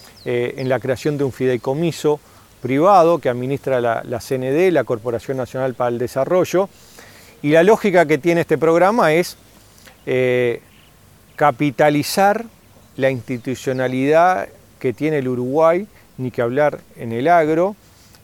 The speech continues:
eh, fortalecer instituciones como sin duda el Plan Agropecuario, el sul, el inia,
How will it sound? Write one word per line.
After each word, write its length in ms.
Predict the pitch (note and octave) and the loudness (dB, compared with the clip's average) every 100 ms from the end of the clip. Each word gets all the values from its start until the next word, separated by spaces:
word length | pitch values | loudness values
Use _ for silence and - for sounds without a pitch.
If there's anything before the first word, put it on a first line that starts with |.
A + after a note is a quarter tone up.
| D3 | -4
eh, 720 | B2+ B2 B2 B2 B2 B2 A#2+ - - - | -2 0 0 0 0 0 -4 -8 -20 -10
fortalecer 960 | - C#3+ C3 C#3 C#3 C3+ - F#3 F#3 F3+ | -2 0 0 0 0 0 2 2 2 -4
instituciones 920 | C#3 B2 B2 C3 - E3 E3+ D#3+ D#3 | -10 -12 -12 -14 -4 0 0 0 -4
como 340 | - B2+ B2 A#2+ | -6 -10 -8 -10
sin 240 | - A#2 | -10 -12
duda 340 | G#2+ D#3 D3 | -4 -2 0
el 100 | C3 | -2
Plan 240 | A2+ C3 C3 | -4 -6 -4
Agropecuario, 1000 | B2 A#2 A#2+ A2 E3+ D#3+ C#3 C#3+ C#3+ C#3 - - - - - - | -4 -6 -8 -2 2 2 2 0 -2 -4 -12 -20 -20 -20 -20 -12
el 180 | B2+ A#2+ | -8 -8
sul, 560 | - D3+ D3+ D3 C3+ G2+ - - - | -6 -2 0 0 -2 -8 -16 -20 -10
el 240 | B2 A#2+ C#3+ | -4 -2 0
inia, 580 | D#3 D3 C#3 C3+ C3 | 0 0 -2 0 -2